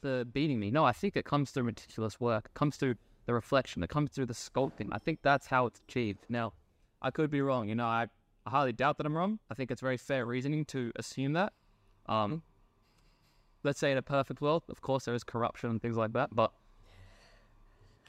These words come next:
you know what? At least I went out trying, and at least I went out trying as hard as possible. But that's kind of a separate topic. My personal anecdotes, similar to Val, I've already kinda said my football, I've said the business.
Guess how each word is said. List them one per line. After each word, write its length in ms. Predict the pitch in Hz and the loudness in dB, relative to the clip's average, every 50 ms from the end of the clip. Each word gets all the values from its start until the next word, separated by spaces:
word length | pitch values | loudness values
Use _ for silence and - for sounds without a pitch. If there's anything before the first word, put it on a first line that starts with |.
| - _ - - | -20 _ -6 0
you 80 | 117 | 2
know 140 | 117 120 120 | 4 4 6
what? 180 | 123 143 - - - - - _ - - - - - | 6 6 4 2 -2 -12 -20 _ -20 -20 -20 -8 -4
At 100 | - 127 | 0 2
least 240 | 143 156 151 - - | 2 2 2 2 0
I 40 | 147 | 0
went 260 | 139 139 139 135 131 | 0 0 0 0 0
out 160 | 131 127 - | 0 -2 -4
trying, 400 | - - 127 110 104 92 90 98 - _ _ _ _ _ _ | -4 -4 -4 -2 -2 -4 -6 -10 -12 _ _ _ _ _ _
and 160 | 113 113 117 - | -4 -4 -4 -2
at 100 | - 127 | -4 -2
least 200 | 135 151 135 - | -2 -2 -2 0
I 40 | 147 | -2
went 140 | 135 131 131 | 0 0 -2
out 140 | 127 120 117 | -2 -4 -4
trying 300 | - 143 123 120 120 120 | -4 -4 -2 -2 -2 -2
as 80 | 113 | -2
hard 180 | - 120 117 110 | -2 -2 -2 -2
as 80 | 107 | -2
possible. 320 | - - 113 - - 101 92 | -2 -2 -2 -2 -2 -4 -2
But 140 | - 135 131 | 0 2 4
that's 340 | 170 165 - - - - - _ _ - 170 165 | 4 4 4 0 -6 -18 -20 _ _ -12 -10 -4
kind 200 | - 147 143 139 | 0 0 2 2
of 80 | 135 120 | 2 0
a 20 | |
separate 420 | - - 143 123 - - 117 107 - _ _ - _ _ _ _ _ - | 0 0 0 0 2 0 -2 -2 -2 _ _ -20 _ _ _ _ _ -2
topic. 320 | - 123 107 - 98 - - _ _ _ _ _ _ _ _ _ _ - - | 0 0 0 0 -2 -4 -6 _ _ _ _ _ _ _ _ _ _ -12 -4
My 200 | - 147 156 165 | 0 2 2 2
personal 400 | - - 156 147 135 - 143 117 | 2 2 0 0 0 -2 -4 -4
anecdotes, 580 | 120 123 120 110 - - - - - - - - _ _ _ _ _ _ _ _ _ _ _ _ - | -4 -4 -4 -6 -8 -12 -14 -12 -14 -16 -20 -20 _ _ _ _ _ _ _ _ _ _ _ _ -2
similar 260 | - 202 190 190 170 - | 0 2 4 4 2 2
to 120 | - 135 | 0 -2
Val, 320 | 117 113 107 113 151 - - _ _ _ _ _ _ _ _ _ _ - | 0 2 2 2 0 -2 -8 _ _ _ _ _ _ _ _ _ _ -6
I've 100 | 156 139 | -2 0
already 180 | 151 156 147 | 2 2 2
kinda 280 | 131 - 143 135 135 127 | 0 0 0 0 0 -2
said 260 | - - 135 127 117 | -2 -2 -2 -2 0
my 360 | 123 120 117 117 113 113 107 - _ _ _ | -2 -2 0 0 -2 -2 -4 -8 _ _ _
football, 460 | - - 127 - - 123 139 165 - _ _ _ _ _ _ | -12 -12 -8 -4 -2 0 0 0 -2 _ _ _ _ _ _
I've 100 | 117 110 | -10 -8
said 200 | - - 123 110 - | 0 0 0 2 0
the 80 | - | -2
business. 580 | 104 - 131 127 120 - 156 185 208 - - - | -4 -2 -2 -2 0 0 -2 -2 -2 -4 -10 -18